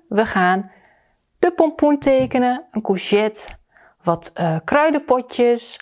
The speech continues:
een gemberwortel, een pakje boter. En ik laat jou zien hoe je dat mooi in balans op papier kunt zetten.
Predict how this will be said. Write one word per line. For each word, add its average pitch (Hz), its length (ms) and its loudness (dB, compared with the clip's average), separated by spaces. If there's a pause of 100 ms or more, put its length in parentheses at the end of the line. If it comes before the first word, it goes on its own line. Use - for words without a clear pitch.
(140)
een 254 100 -2
gemberwortel, 226 1120 2 (100)
een - 140 -20
pakje - 340 -8
boter. 185 540 0 (960)
En 202 120 2
ik 220 120 0
laat 175 240 0
jou 160 160 -2
zien 185 460 -2
hoe 208 240 0
je 190 120 4
dat 165 360 -2
mooi 175 420 0
in 156 140 -4
balans 156 420 -2
op 147 120 -4
papier 165 340 -4
kunt 165 220 -10
zetten. 156 400 -14